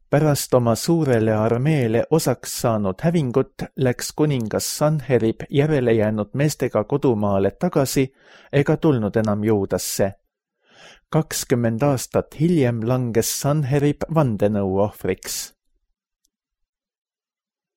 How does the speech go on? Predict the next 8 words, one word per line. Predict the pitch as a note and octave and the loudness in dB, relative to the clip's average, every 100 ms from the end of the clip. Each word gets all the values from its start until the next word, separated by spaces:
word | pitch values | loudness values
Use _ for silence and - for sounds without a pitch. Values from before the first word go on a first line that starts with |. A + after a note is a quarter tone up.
| _ _ _ _ _ _ _ _ _ _ _ _ | _ _ _ _ _ _ _ _ _ _ _ _
Loen | D#3 D3+ B2 | 2 4 2
salmid | - D#3 C3+ A2 - | 0 0 2 0 0
üheksa | E3 D3+ - D3 | 0 0 -2 -2
kuni | D3+ D3 | 0 -2
kaksteist. | D3 C3+ - - F#2 F2+ - - - - _ _ _ _ _ _ _ _ _ _ _ _ _ _ _ _ - - _ _ _ | -2 -2 -4 -2 -2 -2 -6 -8 -14 -20 _ _ _ _ _ _ _ _ _ _ _ _ _ _ _ _ -20 -20 _ _ _
Pidage | D#3+ D#3+ D3 B2+ B2+ B2 - | 2 4 4 4 2 2 0
ja | C#3 | 2
hämmastuge, | C3 E3+ C#3 F2 - - G2 G2+ G2 | 2 2 2 0 -2 -4 0 -2 -2